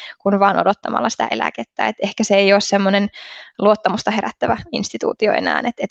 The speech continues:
voisi olla satavarma, että sit joskus minusta eläkehuolta pitää, vaan, vaan tota, ehkä tässäkin ikävä kyllä täytyy vähän olla jo niinku hereillä ja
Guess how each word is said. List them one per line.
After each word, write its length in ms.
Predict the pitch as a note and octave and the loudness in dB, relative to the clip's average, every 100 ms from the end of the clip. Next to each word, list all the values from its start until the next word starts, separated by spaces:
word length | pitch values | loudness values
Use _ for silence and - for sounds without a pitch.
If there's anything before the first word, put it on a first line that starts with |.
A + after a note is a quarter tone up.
| - | 2
voisi 280 | G3 F#3 | 4 4
olla 120 | F#3 G3+ | 2 0
satavarma, 640 | - F#3 F3+ - F#3 - | 0 0 0 0 -2 -6
että 240 | - - | -6 -12
sit 160 | - G3+ - | -12 -8 -6
joskus 420 | G#3+ - A#3 - - _ | -6 -4 -6 -6 -10 _
minusta 300 | G#3+ G#3 G#3 | 0 2 2
eläkehuolta 760 | - G3+ F3+ G3+ F3+ - G3+ - - - - - | 0 0 -2 -4 -8 -4 -4 -4 -10 -8 -2 -2
pitää, 400 | A#3+ - - G#3+ - - - | -2 -2 -2 0 -2 -6 -4
vaan, 240 | - - A3+ | -2 -2 -4
vaan 220 | G3+ A3 | -4 -4
tota, 360 | - - G#3+ G#3+ - | -4 -4 -4 -4 -4
ehkä 220 | G#3 F#3+ | -2 0
tässäkin 500 | G#3+ A3+ G3+ - E3+ - - - - - | 0 0 -4 -4 -4 -6 -12 -14 -16 -6
ikävä 260 | G3+ F3 E3 - | -4 2 2 2
kyllä 260 | D#4 F#3 - - | 2 4 2 0
täytyy 320 | F3 F3 E3 | -2 0 0
vähän 260 | G3 - | 0 0
olla 200 | - - - - _ - G#3+ | 0 0 0 -2 _ -4 0
jo 80 | E3+ - | 0 -2
niinku 200 | F#3+ - | -4 -2
hereillä 420 | F#3+ F3+ E3 D#3 | 0 0 0 2
ja 180 | D#3+ F#3 | 2 2